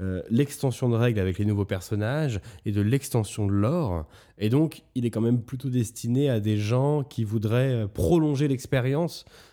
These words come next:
euh, là où, euh, l'Inavouable Secret,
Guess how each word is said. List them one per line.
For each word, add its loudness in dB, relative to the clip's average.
euh, 0
là 2
où, 2
euh, -2
l'Inavouable 2
Secret, -2